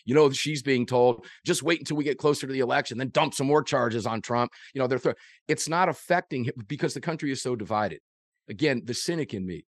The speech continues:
Democrats aren't gonna care about this. And when it's brought up, they're gonna encamp, they're gonna, they're gonna hunker down, and they don't care about it. They're just gonna blame the Republicans. Look,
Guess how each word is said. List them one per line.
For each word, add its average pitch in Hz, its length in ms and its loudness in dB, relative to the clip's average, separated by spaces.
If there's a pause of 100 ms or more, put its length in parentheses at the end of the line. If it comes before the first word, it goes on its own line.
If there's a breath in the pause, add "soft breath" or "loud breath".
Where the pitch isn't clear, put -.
(640)
Democrats 165 480 0
aren't 135 200 -6
gonna 123 140 -4
care 147 260 -4
about 87 260 -6
this. - 340 -12
And 117 140 -4
when 139 140 0
it's - 140 -6
brought 139 280 2
up, 165 220 2 (240 soft breath)
they're 131 160 -2
gonna 117 240 0
encamp, 156 500 -6
they're 110 80 -8
gonna, 101 240 -6
they're 107 120 -6
gonna 95 280 -4
hunker 160 340 0
down, 139 360 2 (360 soft breath)
and 127 80 -2
they 143 120 6
don't 135 180 2
care 151 260 -2
about 143 280 4
it. 170 120 2 (200 loud breath)
They're 135 100 0
just 139 200 -2
gonna 127 120 -2
blame 131 320 0
the 156 80 0
Republicans. 151 540 2
Look, 160 180 2